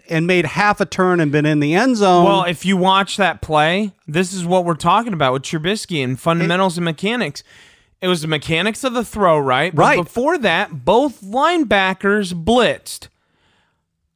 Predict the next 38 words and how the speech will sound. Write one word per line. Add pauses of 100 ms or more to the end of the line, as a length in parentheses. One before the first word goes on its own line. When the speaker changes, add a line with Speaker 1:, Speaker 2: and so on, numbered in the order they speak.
(220)
Speaker 2:
Cole
turned
around
like, (260)
"Buddy, (200)
Speaker 1:
Here
Speaker 2:
ball."
Speaker 1:
I
am.
Speaker 2:
Like,
Speaker 1:
Here
Speaker 2:
hu-
Speaker 1:
I
am.
Throw
it
to
me
now.
Speaker 2:
Yeah,
like,
this
is
the
hot
route. (220)
Like,
here
we
go. (320)
This
is
the
hot
route. (260)
Ball,
please.
Ball.